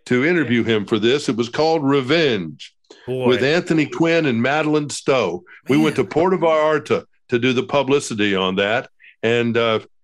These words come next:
Speaker 1: it just didn't do a thing.
Speaker 2: Man.
Speaker 1: But after that, he did Robin Hood, Prince of Thieves.
Speaker 2: Oh, great! And
Speaker 1: And,
Speaker 2: that
Speaker 1: uh,
Speaker 2: might be my
Speaker 1: that's
Speaker 2: favorite.
Speaker 1: when we next talked. And, uh, that, that was a good movie. I, I bet it still stands up today. I haven't
Speaker 2: Oh, yeah.
Speaker 1: seen it in a long
Speaker 2: Oh,
Speaker 1: time.
Speaker 2: it's, it was fantastic. I loved it.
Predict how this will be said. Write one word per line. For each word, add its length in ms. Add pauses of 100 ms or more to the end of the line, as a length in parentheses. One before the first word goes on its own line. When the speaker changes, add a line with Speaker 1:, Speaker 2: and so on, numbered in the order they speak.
(160)
Speaker 1:
it 180
just 320
didn't 220
do 140
a 40
thing. 400 (440)
Speaker 2:
Man. 120
Speaker 1:
But 300 (760)
after 360
that, 320
he 120
did 400 (180)
Robin 420
Hood, 380 (240)
Prince 400
of 160
Thieves. 600
Speaker 2:
Oh, 20
great! 460
And 140
Speaker 1:
And, 80
Speaker 2:
that 120
Speaker 1:
uh, 40
Speaker 2:
might 200
be 100
my 160
Speaker 1:
that's 300
Speaker 2:
favorite. 100
Speaker 1:
when 160
we 120
next 460
talked. 440
And, 200 (440)
uh, 200
that, 320
that 220
was 120
a 60
good 200
movie. 260
I, 160
I 40
bet 180
it 100
still 220
stands 400
up 140
today. 340
I 40
haven't 80
Speaker 2:
Oh, 60
yeah. 140
Speaker 1:
seen 120
it 20
in 60
a 60
long 120
Speaker 2:
Oh, 200
Speaker 1:
time. 100
Speaker 2:
it's, 100
it 220
was 180
fantastic. 720
I 80
loved 300
it. 120